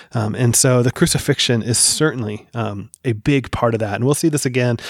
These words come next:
uh, next week when we deal with Acts, at the beginning of Acts two. But, um,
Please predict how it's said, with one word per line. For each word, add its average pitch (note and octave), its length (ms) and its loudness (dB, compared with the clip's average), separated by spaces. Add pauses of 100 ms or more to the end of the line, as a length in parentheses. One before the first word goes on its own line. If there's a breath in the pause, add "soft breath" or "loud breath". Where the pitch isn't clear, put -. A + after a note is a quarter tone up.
(180 loud breath)
uh, A2+ 300 0
next A#2+ 400 0
week A#2 160 0
when A#2 80 -2
we G#2+ 80 0
deal A2+ 140 -2
with G#2 120 -8 (140)
Acts, - 240 -6
at B2 80 -8
the A2 80 -4
beginning A#2 240 0
of G#2+ 60 -2
Acts B2 240 -2
two. C3+ 260 0
But, A2+ 240 -2 (360 loud breath)
um, G#2+ 360 2